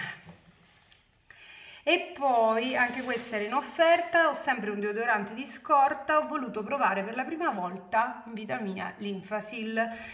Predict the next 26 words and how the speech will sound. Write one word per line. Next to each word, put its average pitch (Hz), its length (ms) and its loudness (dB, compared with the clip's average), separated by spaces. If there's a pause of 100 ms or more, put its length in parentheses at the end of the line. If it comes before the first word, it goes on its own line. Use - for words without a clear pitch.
(180)
Neutro 285 480 2
extra 254 340 0
delicato, 320 600 2
anche 254 300 4
su, 240 140 -10
eh, 220 440 2
deodorante 226 640 2
antimacchia, 233 840 -2
formula 214 480 -2
non 202 180 -2
residui, 202 640 -6
non 262 220 -2
ho 233 80 -2
controllato 240 560 -4
se 185 80 -10
avesse 180 400 -8
alcol. 185 1120 -2 (340)
E 269 60 -10
c'è - 220 -10
l'alcol. 185 760 -6 (1120)
E 247 320 -6
ho - 160 -6
perso 196 300 -10
il 170 60 -16
fuoco. 185 880 -8 (680)
Eccomi. 190 480 -10